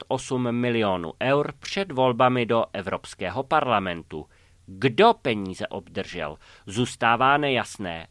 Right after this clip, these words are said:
a Evropská komise odmítná poskytnout transparentní informace. Podle informací italského deníku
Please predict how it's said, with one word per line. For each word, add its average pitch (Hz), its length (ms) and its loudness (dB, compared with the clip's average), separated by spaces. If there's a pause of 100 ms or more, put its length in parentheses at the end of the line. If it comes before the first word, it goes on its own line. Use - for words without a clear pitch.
(100)
a 107 160 0
Evropská 113 680 0
komise 151 440 -4
odmítná 151 680 0
poskytnout 101 880 -6
transparentní 107 920 -2
informace. 90 800 -4 (680)
Podle 139 220 2
informací 160 720 0
italského 139 640 0
deníku 135 640 -2